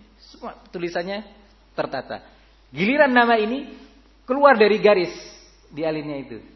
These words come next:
Ah, yang tahu sejarah menceritakan kenapa sampai terjadi itu. Nah, nama itu sebenarnya tidak ditulis oleh Syekh, nama Abul Hasan, tetapi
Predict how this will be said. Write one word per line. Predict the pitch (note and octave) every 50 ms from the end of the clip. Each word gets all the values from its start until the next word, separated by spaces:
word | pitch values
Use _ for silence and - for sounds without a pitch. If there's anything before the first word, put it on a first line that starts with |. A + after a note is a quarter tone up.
| _ _ _ _ _ _ _ _ _ _ _ _ -
Ah, | G#2 A2 A2+ A#2 A#2+ B2 B2+ C3 C3 C3 C3 B2+ B2+ B2+ B2+ B2 A#2+ A#2 A#2+
yang | B2+ C3 C3 B2+ B2 -
tahu | D#3+ D#3 D3+
sejarah | C#3+ C#3 - C3+ B2 D#3 F3 F#3+ F3+ E3+ D#3 D#3
menceritakan | D3+ C#3+ C#3 C3 C3+ - E3 D#3 D3 D3+ B2+ B2 B2 A#2
kenapa | - D3 C3+ D3 E3+ F#3+ G3+ F3+
sampai | - E3+ D#3 D#3 D3
terjadi | D3 C3 C3 C3+ C3 A#2+ C3 C3 A#2+
itu. | A#2 A2+ A2 - - _ _ _ _ _ _ _ _ _ _ _ _ _ _ _ _ _ _ _ _ _ _ _ _
Nah, | - G#2+ F2 E2+ E2 D#2+ _ _ _ _ _ _ _ _ _ _ _ _ _ _ _ _ C#3
nama | C#3+ E3 D#3+ E3+
itu | D#3+ D3+ D#3 G3
sebenarnya | - - C#3+ C3 C3+ C#3 D3 F3 E3+
tidak | - C3+ C3
ditulis | A#2+ B2 B2 B2+ E3+ - C#3+ -
oleh | - A#2+ A#2 A2
Syekh, | - - A#2+ G2 - - - - _ _ _ _ _ _ _ _ _ _ _ _ _ _ _ _ _ _ _ _ _ -
nama | B2 A#2 A2+ A2+ A#2 G#2+
Abul | G#2 G#2 A2 F#2+
Hasan, | - A#2+ - - G#2 G2+
tetapi | A#2+ - - B2 B2 B2+